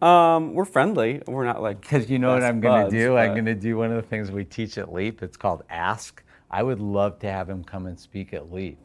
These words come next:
Speaker 1: Oh, yeah.
Speaker 2: So if you're still connected to him,
Speaker 1: Oh, yeah.
Speaker 2: maybe you can, you know, kind of share with him what Leap is and all that. I
Speaker 1: Sure.
Speaker 2: would love to have him on the twenty twenty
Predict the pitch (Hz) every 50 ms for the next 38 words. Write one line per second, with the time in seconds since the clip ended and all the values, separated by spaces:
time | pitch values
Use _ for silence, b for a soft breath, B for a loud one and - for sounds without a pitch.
0 | - - 196 233 240 190 180 240 294 262 156 113 110 107 98 98 98 110 117 113
1 | - - - 123 120 113 - - 107 101 95 85 87 - - 135 135 123 - -
2 | 131 127 135 139 135 139 143 139 262 262 247 233 269 285 - 104 107 113 110 113
3 | 117 107 104 107 113 110 104 - - - 117 107 104 104 104 101 101 101 101 98
4 | 95 90 b b b b b _ - 104 101 98 95 92 - - 117 110 104 104
5 | 98 95 - - 101 95 98 101 107 101 - 113 110 104 98 95 95 - 95 98
6 | 107 101 - - 92 92 98 104 101 113 117 110 110 113 110 110 113 123 127 127
7 | - - - 320 359 - 127 98 101 95 101 104 - - 110 101 101 95 87 95
8 | 95 92 90 90 87 82 - - 101 92 92 92 85 - - 90 90 92 101 107
9 | 110